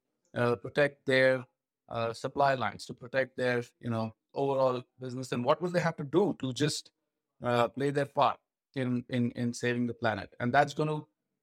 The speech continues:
dramatically define business. And number three, which is maybe a little bit more than ten years out, is this whole demographic shift that we are seeing,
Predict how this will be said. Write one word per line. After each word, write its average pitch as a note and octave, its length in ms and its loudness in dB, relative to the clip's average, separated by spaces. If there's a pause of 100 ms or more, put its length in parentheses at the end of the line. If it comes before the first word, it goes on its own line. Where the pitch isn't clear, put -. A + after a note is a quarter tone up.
(120)
dramatically C3+ 680 -4 (260)
define B2 560 0
business. G2+ 480 -8 (160)
And D3+ 120 4
number D#3+ 240 4
three, F3 400 -6 (520)
which C#3 200 -2
is D3 180 -2
maybe D3 280 2
a C#3+ 40 6
little C#3 320 2
bit E3 200 -2 (100)
more C#3+ 320 2
than D#3 160 -2
ten D3 200 2
years C3+ 220 -4
out, A#2 220 -2 (180)
is C3+ 180 -4
this C3+ 200 -4
whole F#3 420 4 (180)
demographic D3+ 580 0
shift - 460 -4
that C3+ 180 -2
we C3+ 80 -8
are B2 40 -8
seeing, C3+ 420 -6